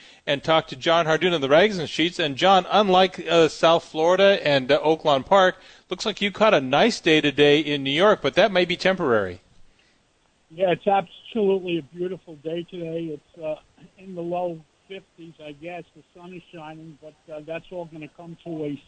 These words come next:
Speaker 2: screeching halt, uh, sometime this evening. Florida's weather is, is due here later tonight and into tomorrow. So tomorrow's gonna be a total washout at Aqueduct. It's also closing day for the next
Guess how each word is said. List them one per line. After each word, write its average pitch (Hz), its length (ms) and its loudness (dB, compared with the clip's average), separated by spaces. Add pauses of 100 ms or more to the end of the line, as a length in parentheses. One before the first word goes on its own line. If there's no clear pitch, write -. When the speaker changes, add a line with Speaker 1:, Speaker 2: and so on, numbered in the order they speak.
Speaker 2:
screeching 175 460 -10
halt, 180 320 0 (180)
uh, 151 200 -2 (100)
sometime 165 500 -4
this 147 220 -6
evening. 180 480 -6 (520)
Florida's 170 520 2
weather 170 420 -2
is, 143 80 -6 (260)
is 147 160 -12 (160)
due 185 200 0
here 165 360 2
later 165 380 2
tonight 165 480 -2
and 160 60 -10
into 160 320 -6
tomorrow. 151 480 2 (120)
So 170 60 -4
tomorrow's 175 460 -2
gonna 160 180 0
be 160 240 2
a - 360 -6
total 185 300 4
washout 160 500 2
at 147 140 2
Aqueduct. 156 580 0 (380)
It's - 80 -8
also 208 340 4
closing 180 520 2
day 185 180 2
for 170 120 2
the 165 80 0
next 170 300 -2